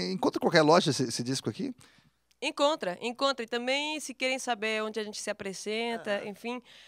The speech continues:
Speaker 2: pode, é, navegar no
Speaker 1: É,
Speaker 2: meu
Speaker 1: isso aí.
Speaker 2: site.
Speaker 1: Tem um site, né?
Speaker 2: Isso, que é W W W.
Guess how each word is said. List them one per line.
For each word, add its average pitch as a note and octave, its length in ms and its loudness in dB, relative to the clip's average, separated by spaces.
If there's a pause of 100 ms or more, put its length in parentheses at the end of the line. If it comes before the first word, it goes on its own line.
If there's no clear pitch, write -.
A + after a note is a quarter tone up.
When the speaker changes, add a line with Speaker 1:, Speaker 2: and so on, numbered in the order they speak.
(180)
Speaker 2:
pode, A3 240 -4 (680)
é, F#3+ 280 -6
navegar G3 600 -6 (260)
no G3 100 -10
Speaker 1:
É, F#3+ 40 -2
Speaker 2:
meu D#3 100 -2
Speaker 1:
isso D4 140 0
aí. F4 100 4
Speaker 2:
site. G#3 540 -2
Speaker 1:
Tem A3 100 -6
um A#3 60 -2
site, D3 400 6
né? C#3+ 160 -6
Speaker 2:
Isso, A3+ 520 -2
que G#3 120 -10
é G3+ 560 0 (320)
W G#3 340 -6
W G3 280 -8
W. A#3 400 -4